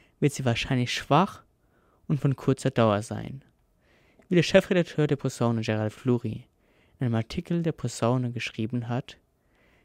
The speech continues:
ist dies ein entscheidender Moment für Europa. Während Amerika unter Joe Biden schwächelt, erkennt man in Europa, dass es ein vereintes militärisches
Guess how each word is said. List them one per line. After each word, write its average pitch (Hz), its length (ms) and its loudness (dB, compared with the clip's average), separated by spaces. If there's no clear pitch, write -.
ist - 280 -4
dies 185 220 -2
ein 131 160 -6
entscheidender 151 720 -2
Moment 117 540 0
für - 140 -6
Europa. 113 640 -2
Während 135 200 2
Amerika 117 840 2
unter 127 180 -6
Joe 113 160 -6
Biden 110 360 -4
schwächelt, - 720 -2
erkennt - 400 -2
man 123 100 0
in 107 120 -2
Europa, 120 800 2
dass 131 140 -2
es 120 140 -2
ein 113 140 -2
vereintes - 920 -4
militärisches 127 1200 -4